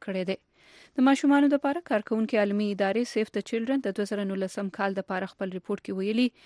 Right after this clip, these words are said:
که څه هم پاکستان کې د ماشومانو په مجموعي حالت کې لږ څه ښه والی راغلی،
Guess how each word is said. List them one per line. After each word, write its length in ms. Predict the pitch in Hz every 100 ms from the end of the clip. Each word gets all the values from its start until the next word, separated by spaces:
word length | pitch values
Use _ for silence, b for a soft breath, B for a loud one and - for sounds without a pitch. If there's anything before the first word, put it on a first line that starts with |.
| B B B
که 60 | 277
څه 140 | 277 277
هم 120 | 277
پاکستان 440 | 233 233 - 226 220
کې 120 | 208
د 100 | 202
ماشومانو 480 | 196 - 208 202 196
په 120 | 202 196
مجموعي 300 | 190 202 202
حالت 260 | 196 202 202
کې 80 | 202 214
لږ 100 | 269 -
څه 60 | -
ښه 120 | 196 208
والی 240 | 208 202
راغلی، 340 | 196 233 233